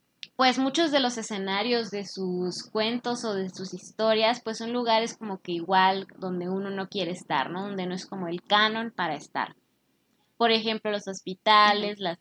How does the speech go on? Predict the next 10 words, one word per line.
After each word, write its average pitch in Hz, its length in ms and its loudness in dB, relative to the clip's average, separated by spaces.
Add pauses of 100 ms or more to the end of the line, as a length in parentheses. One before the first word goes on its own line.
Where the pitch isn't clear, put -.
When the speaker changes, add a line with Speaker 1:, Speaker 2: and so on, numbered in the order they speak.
Speaker 1:
cárceles, 185 720 0
las 160 160 -8
colonias 175 460 -8
peligrosas 190 1160 -4
y 185 60 -4
ese 190 160 -12
tipo 180 340 -8
de 175 120 -2
lugares, 151 680 -6
¿ok? 180 420 -10